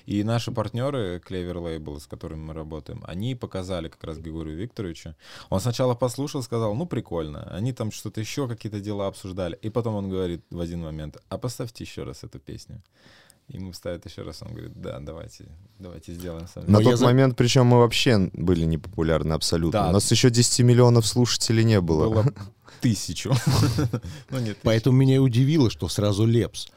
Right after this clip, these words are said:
Speaker 3: Там, ладно, был бы Митя Фомин, например.
Speaker 2: Музыку
Speaker 3: Ладно.
Speaker 2: надо классную делать.
Speaker 1: Да, ему, ему в первую очередь понравился трек.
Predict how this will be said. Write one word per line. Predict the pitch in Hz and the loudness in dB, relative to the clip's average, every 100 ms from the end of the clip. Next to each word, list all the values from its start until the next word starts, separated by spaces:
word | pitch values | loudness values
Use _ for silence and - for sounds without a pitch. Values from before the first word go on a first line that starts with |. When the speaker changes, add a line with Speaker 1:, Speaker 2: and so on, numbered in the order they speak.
| _ _ | _ _
Speaker 3:
Там, | 87 87 | -4 0
ладно, | 156 160 | 2 2
был | 120 131 | 2 4
бы | 135 | 4
Митя | 175 214 - - | 6 4 2 0
Фомин, | 104 95 87 85 | 0 0 -2 -4
например. | 76 104 - 107 98 | -2 -2 -2 2 6
Speaker 2:
Музыку | 190 160 139 | 6 6 6
Speaker 3:
Ладно. | 127 | 6
Speaker 2:
надо | 113 107 | 6 6
классную | 120 110 101 92 | 6 6 4 6
делать. | 107 117 127 | 6 8 6
Speaker 1:
Да, | 107 | 4
ему, | 127 151 147 | 2 2 2
ему | 143 160 156 | 4 2 0
в | - | 0
первую | 143 139 123 | 2 4 4
очередь | 131 - 104 | 2 0 -2
понравился | 101 98 101 92 - | -2 0 -2 -2 -8
трек. | - - - | -10 -10 -12